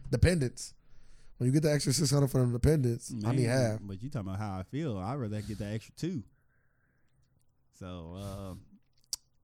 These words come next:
Speaker 1: You talking about two thousand?
Speaker 2: Yeah.
Speaker 1: Oh.
Speaker 2: But, uh, your boy Mitch, Mitch
Speaker 1: Mitch
Speaker 2: McConnell,
Speaker 1: McConnell.
Speaker 2: he, uh, blocked it. Said, "Hey, y'all don't need it.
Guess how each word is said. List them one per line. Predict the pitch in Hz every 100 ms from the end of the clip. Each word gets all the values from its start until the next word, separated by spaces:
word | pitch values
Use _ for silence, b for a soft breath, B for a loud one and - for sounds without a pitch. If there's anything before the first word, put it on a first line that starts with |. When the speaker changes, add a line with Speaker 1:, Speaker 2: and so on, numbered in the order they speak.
| _ - B B B
Speaker 1:
You |
talking | 147 117
about | 110
two | 120
thousand? | 131 147 185 208 -
Speaker 2:
Yeah. | 147 277 339 381 139 101 - _ _ -
Speaker 1:
Oh. | 117 - - _ _ _ _ - - - 113
Speaker 2:
But, | 110 123
uh, | 123 127 120 113 - 147 - 127
your | 120
boy | 135 139
Mitch, | 139 190 151 - - _ _ b b b b b b b b b b b b _
Mitch | 143 120 156
Speaker 1:
Mitch | 143
Speaker 2:
McConnell, | 208 208 202
Speaker 1:
McConnell. | 160 - B B B B -
Speaker 2:
he, | 139
uh, | 147 143
blocked | 151 196 190 160
it. | 131 - - - - - -
Said, | - 143 147
"Hey, | 156 165 123 - -
y'all | 135 170
don't | 160
need | 151
it. | 151